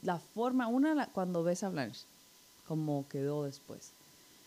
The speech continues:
Y otra, la manera en la que las, el caso se fue dando. Y una de las cosas que más m-, siempre me ha causado una gran intriga es quién mandó la carta. Y hay varias teorías.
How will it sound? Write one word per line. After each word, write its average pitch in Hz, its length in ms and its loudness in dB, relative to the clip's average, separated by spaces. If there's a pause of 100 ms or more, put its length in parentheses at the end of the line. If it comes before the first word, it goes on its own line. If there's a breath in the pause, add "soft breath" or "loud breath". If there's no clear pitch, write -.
(200 loud breath)
Y 185 160 4
otra, 226 680 4
la 175 420 -2
manera 175 640 0
en 226 80 -2
la 208 120 0
que 185 180 -6
las, 165 380 -2
el 165 120 -2
caso 170 260 -4
se 180 140 -4
fue 165 220 -2
dando. 190 380 0
Y 185 80 -4
una 196 140 -2
de 214 60 0
las 208 160 -2
cosas 202 280 -8
que 196 120 -4
más 180 340 0
m-, 185 400 0
siempre 202 420 0
me 196 120 2
ha 185 40 -2
causado 190 500 -2
una 185 200 -2
gran 175 180 -4
intriga 190 560 0
es 202 180 -2 (480 loud breath)
quién 214 300 8
mandó 196 320 4
la 190 120 2
carta. 214 440 -2 (1300)
Y 185 140 2
hay 180 240 6
varias 175 400 2
teorías. 175 520 2